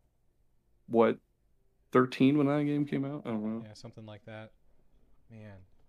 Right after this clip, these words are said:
Speaker 2: strategy guides. Oh. Um, were there other card games in other games that you played and enjoyed?
Speaker 1: Oh, yeah, and then, uh, the other one was, um, it's called Bind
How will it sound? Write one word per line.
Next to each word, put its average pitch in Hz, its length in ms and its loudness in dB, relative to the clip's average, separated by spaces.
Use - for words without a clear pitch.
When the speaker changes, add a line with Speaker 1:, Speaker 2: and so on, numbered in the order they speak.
Speaker 2:
strategy - 540 -20
guides. - 380 -20
Oh. - 880 -20
Um, 117 360 -12
were 180 140 -10
there 208 140 -6
other 185 360 -8
card 170 240 -6
games 165 300 -8
in 147 200 -14
other 147 280 -4
games 151 420 -10
that 123 160 -12
you 131 120 -12
played 135 340 -8
and 127 160 -12
enjoyed? 135 480 -10
Speaker 1:
Oh, 156 200 6
yeah, 131 260 6
and 123 80 2
then, 123 100 6
uh, 113 320 6
the 127 180 2
other 143 160 4
one 131 400 6
was, 117 440 2
um, 113 480 2
it's - 120 -4
called 113 360 0
Bind 139 400 0